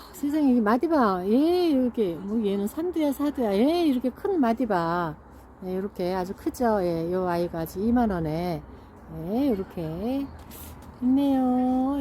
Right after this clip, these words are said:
여기도 있고, 예. 아우, 요것도 다섯 개 있어요. 다섯 개. 이만, 와, 이만 오천 원이었는데 이만 원에 지금 판매하고 계세요. 어, 요것도 진짜 이 다이 비우시려고 싸게 이렇게 내놓으신 것 같아요.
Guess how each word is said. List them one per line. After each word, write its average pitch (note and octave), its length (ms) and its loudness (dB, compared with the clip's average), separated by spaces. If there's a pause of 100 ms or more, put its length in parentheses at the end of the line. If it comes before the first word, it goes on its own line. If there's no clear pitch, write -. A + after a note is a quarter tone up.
여기도 A#3 240 0
있고, A#3 680 0
예. G#3+ 400 2
아우, B3 480 2
요것도 C4+ 300 0
다섯 B3+ 300 -2
개 F4+ 120 0
있어요. F#3+ 300 0
다섯 F#3+ 340 -6
개. E3+ 80 -6
이만, A#3+ 440 2 (640)
와, G3 160 0
이만 D#4+ 320 4
오천 D#4 280 0
원이었는데 A3+ 840 4
이만 C4+ 340 4
원에 F#3+ 220 0
지금 E3+ 220 -8
판매하고 A#3 440 0
계세요. D3 420 -8 (680)
어, D3+ 360 -8
요것도 G#3+ 500 0
진짜 - 360 -4
이 F3 180 0
다이 A3+ 480 2
비우시려고 A3+ 840 0
싸게 B3+ 640 -2
이렇게 F#3 520 -2
내놓으신 G3+ 440 -4
것 E3+ 100 -6
같아요. D3+ 420 -8